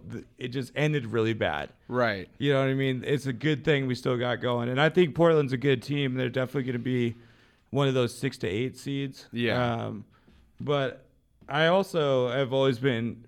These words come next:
Speaker 1: prone to under-, undermine them just because they're a two guard dominant team, and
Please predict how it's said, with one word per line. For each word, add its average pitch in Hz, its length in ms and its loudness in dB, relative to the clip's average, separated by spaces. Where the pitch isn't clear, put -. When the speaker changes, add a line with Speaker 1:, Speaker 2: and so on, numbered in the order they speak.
Speaker 1:
prone 127 340 0
to 113 520 0
under-, 120 680 0
undermine 120 640 -2
them 113 240 -6
just 113 220 -8
because 117 460 -4
they're 113 340 -2
a 110 60 -6
two - 280 -4
guard 101 300 0
dominant 107 420 -6
team, 110 340 -6
and 107 220 -10